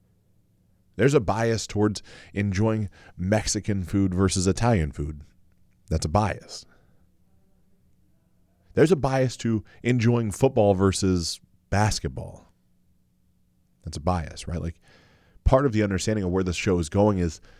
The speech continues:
having you recognize that bias doesn't necessarily have to be this catastrophic event. It's something that we live with. We all have preferences. Bias and preferences in my life or in my world, or even by definition, can almost be interchanged. And so I had this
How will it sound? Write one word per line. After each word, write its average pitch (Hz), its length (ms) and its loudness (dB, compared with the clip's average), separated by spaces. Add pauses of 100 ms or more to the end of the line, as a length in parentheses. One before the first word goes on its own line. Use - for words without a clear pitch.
(320)
having 117 340 -2
you 101 160 -2
recognize 92 680 2
that 82 180 -4
bias 107 360 0
doesn't 104 220 -2
necessarily 95 380 0
have 90 200 -4
to 85 120 -8
be 101 160 2
this 87 240 -2
catastrophic 95 800 -4
event. 107 280 0
It's 92 140 -4
something 123 200 -2
that 107 100 -4
we 104 140 0
live 113 280 0
with. - 220 -8
We 107 100 2
all 113 120 4
have 110 220 0
preferences. 82 760 -2 (580)
Bias 110 300 2
and 104 100 -6
preferences 98 480 -4
in 95 80 -4
my 90 160 0
life 87 340 -2
or 92 60 -6
in 90 60 -4
my 82 160 0
world, 90 280 2
or 98 80 4
even 104 220 0
by 87 140 -2
definition, 87 560 -4
can 92 160 -4
almost 131 320 2
be 95 120 0
interchanged. 90 720 -2 (3250)
And 120 100 -2
so 120 140 4
I 165 120 -2
had 170 240 -4
this 120 280 2